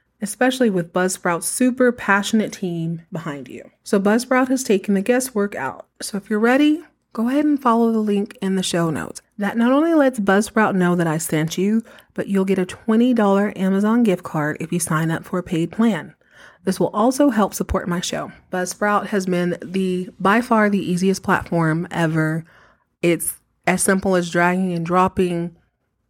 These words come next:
super easy. They're super encouraging. They've been motivated. I've been doing this for almost seven months.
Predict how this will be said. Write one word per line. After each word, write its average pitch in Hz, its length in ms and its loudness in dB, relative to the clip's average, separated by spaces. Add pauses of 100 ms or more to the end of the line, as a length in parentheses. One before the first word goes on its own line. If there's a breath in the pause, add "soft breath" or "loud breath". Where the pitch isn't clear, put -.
super 233 540 2
easy. 180 520 0
They're 165 160 0
super 208 340 -2
encouraging. 160 800 -2
They've 165 240 -2
been 185 200 0
motivated. 160 420 0
I've 202 200 -2
been 240 100 4
doing 226 240 4
this 190 160 0
for - 120 -4
almost 175 400 -4
seven 190 300 2
months. 233 500 2